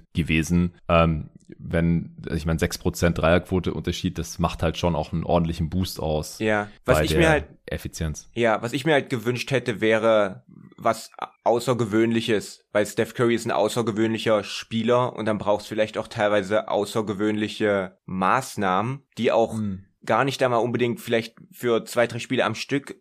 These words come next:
Speaker 2: sein müssen, sondern um, um vielleicht auch einmal zu überraschen, was wir letztes Jahr in den Finals gesehen haben, als dann, äh, Holiday auf einmal angefangen hat, äh, Full Court Chris Paul, äh, zu covern und, und da zu verteidigen
Speaker 1: Mhm.
Speaker 2: und ihm schon so ein bisschen schwer zu machen, durch die Mittellinie zu kommen. Das haben wir gar nicht gesehen.
Speaker 1: Ja.
Speaker 2: Oder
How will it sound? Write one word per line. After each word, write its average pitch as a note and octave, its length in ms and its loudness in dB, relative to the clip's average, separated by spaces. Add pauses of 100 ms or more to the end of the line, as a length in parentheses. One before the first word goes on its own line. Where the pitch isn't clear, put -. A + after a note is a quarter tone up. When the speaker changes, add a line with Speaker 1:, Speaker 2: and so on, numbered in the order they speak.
Speaker 2:
sein A2 440 0
müssen, A#2 300 -4
sondern A2 260 2 (180)
um, B2 120 -8
um B2+ 140 -6
vielleicht C3+ 240 -2
auch A2+ 40 0
einmal C#3+ 220 0
zu - 100 -8
überraschen, C3 380 0
was A2 120 -2
wir B2+ 60 0
letztes B2+ 200 0
Jahr C3 100 2
in A#2+ 80 0
den A2+ 60 -8
Finals A2 260 -2
gesehen G2+ 260 0
haben, F#2+ 140 0
als - 160 -6
dann, G#2 320 -4 (100)
äh, G#2+ 220 2
Holiday A#2+ 280 2
auf A2+ 120 0
einmal A#2 260 2
angefangen A2+ 500 -2
hat, A2 280 -2
äh, G#2+ 260 2
Full B2 340 -2
Court A2+ 460 2 (100)
Chris - 260 -4
Paul, A2 540 2 (120)
äh, G#2 400 2 (180)
zu - 180 -12
covern A2 500 0
und, G#2+ 340 -2
und G#2+ 200 -4
da A2 140 2
zu - 100 -14
verteidigen G#2+ 360 0
Speaker 1:
Mhm. A2 100 -4
Speaker 2:
und G#2 220 -12
ihm A#2+ 160 -2
schon A2+ 320 -2
so G2 100 -6
ein A2+ 60 -2
bisschen A2+ 220 -6
schwer A2+ 240 0
zu A#2+ 100 -6
machen, A2 220 -2
durch A2+ 120 -4
die G#2+ 80 -2
Mittellinie A2+ 320 -2
zu - 120 -12
kommen. F#2+ 240 -4 (160)
Das - 100 -16
haben A#2+ 120 2
wir A#2 80 0
gar G#2+ 160 2
nicht G#2 140 -8
gesehen. G2 280 -2
Speaker 1:
Ja. - 60 -6
Speaker 2:
Oder G#2 320 0